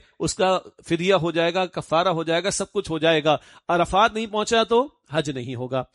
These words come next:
ان کو کہا گیا اور وی آئی پی کلچر کے اوپر تیشہ چلا دیا گیا۔ "ثم افیض من حی-،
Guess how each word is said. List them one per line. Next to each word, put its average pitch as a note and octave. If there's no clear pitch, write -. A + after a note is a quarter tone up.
ان G#3+
کو G#3
کہا D3
گیا C3+
اور E3+
وی E3
آئی G3
پی G3
کلچر F#3
کے F3+
اوپر G3+
تیشہ G3+
چلا C#3+
دیا C#3+
گیا۔ C#3
"ثم C4+
افیض A3+
من G3+
حی-، G3